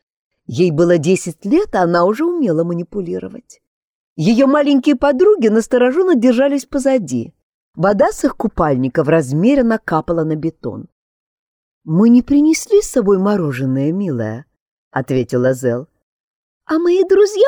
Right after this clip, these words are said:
принесли». Она мотнула головой на девочек, которые захихикали в ответ.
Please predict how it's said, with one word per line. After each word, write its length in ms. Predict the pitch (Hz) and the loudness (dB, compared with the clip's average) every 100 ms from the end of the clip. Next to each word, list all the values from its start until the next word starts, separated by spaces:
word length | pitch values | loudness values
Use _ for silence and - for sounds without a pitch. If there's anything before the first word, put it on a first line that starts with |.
| 571 | 0
принесли». 760 | 466 349 320 - - 302 330 - _ _ _ _ _ _ _ _ | 0 2 2 0 0 2 2 0 _ _ _ _ _ _ _ _
Она 220 | - 139 135 | -6 -4 -2
мотнула 460 | 139 - 139 131 | -2 -2 -2 0
головой 420 | 127 135 127 135 | 0 0 0 0
на 140 | 139 139 | 0 0
девочек, 580 | 147 320 311 - 160 - | 0 -2 -2 -4 -6 -4
которые 340 | 165 233 214 | -2 0 -2
захихикали 760 | 202 226 - 233 - 113 113 107 | -2 -6 -8 -12 -10 -8 -4 -4
в 60 | |
ответ. 380 | 110 120 113 110 | -4 -8 -10 -12